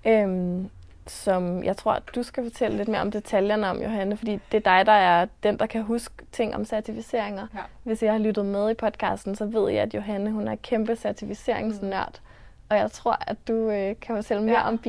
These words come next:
Speaker 1: Corp-certificeringerne, end jeg kan.
Speaker 2: Hver gang, der bliver sagt noget om C O to, så går min hjerne sort, og så husker Emma det, og hver gang, der bliver sagt noget omkring certificeringer, så,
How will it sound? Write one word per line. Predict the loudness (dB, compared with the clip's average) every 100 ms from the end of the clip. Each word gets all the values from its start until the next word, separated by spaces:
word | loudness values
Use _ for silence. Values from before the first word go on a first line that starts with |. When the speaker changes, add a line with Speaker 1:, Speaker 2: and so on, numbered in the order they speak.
| -4
Speaker 1:
Corp-certificeringerne, | -2 -2 -2 -2 -2 -2 -2 -4 -4
end | -4
jeg | -4
kan. | -6 -6
Speaker 2:
Hver | 2 4 4
gang, | 2
der | -2
bliver | -2
sagt | -2 0 -2
noget | -4
om | -8
C | -6 -6
O |
to, | -4 0 0 -2
så | -4 -2 -2 -2
går | -2
min | -2 -4
hjerne | -8 -8 -10
sort, | -10 -8 -8 -8
og | -6
så | -4
husker | -4 -6 -6
Emma | -4 -2
det, | -4 -2
og |
hver | 2 2
gang, | 2
der | 0
bliver | 0
sagt | 2 8 8
noget | 8 6
omkring | 6 4 2
certificeringer, | 2 0 0 0 6 8 6 -2 -6
så, | 0